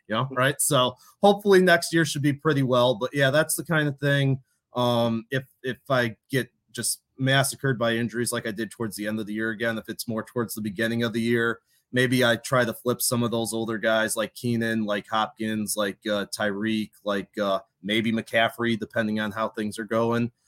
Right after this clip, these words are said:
um, and, and just keep the, the ship going. But yeah, like I said, with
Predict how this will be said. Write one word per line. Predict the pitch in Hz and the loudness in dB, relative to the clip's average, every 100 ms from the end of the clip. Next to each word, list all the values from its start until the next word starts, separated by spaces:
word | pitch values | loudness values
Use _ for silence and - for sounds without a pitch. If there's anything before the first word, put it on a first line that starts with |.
| _ _ | _ _
um, | 107 107 104 104 101 104 | 2 4 4 2 -2 -2
and, | 107 101 101 104 | -2 0 -2 -4
and | 107 | -6
just | 101 - - | -2 -4 -4
keep | 107 - | -8 -8
the, | 104 98 85 | -6 -4 -6
the | 95 | -12
ship | - 98 | -10 -8
going. | 101 98 | -6 -4
But | 104 | -4
yeah, | 110 104 | -2 0
like | 110 110 | 0 0
I | |
said, | - 107 98 | -2 -2 -4
with | 107 | -10